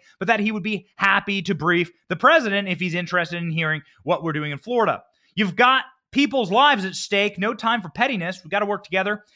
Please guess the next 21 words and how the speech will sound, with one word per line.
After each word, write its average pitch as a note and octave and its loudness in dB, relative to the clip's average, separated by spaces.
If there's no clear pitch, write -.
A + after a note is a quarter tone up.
to F#3+ -4
make F3+ -2
something, F3+ -6
uh, D3 -2
work G3+ -2
and E3+ -4
do F#3 -2
the F3+ -4
best F3 -4
job F3+ 0
for D3 -6
them. G#3 2
So G3+ -2
my G3+ 2
phone A3+ 0
line G#3+ 0
is E3+ -2
open," A#3 2
said D3 -8
Ron C3 -4
DeSantis. C3 -14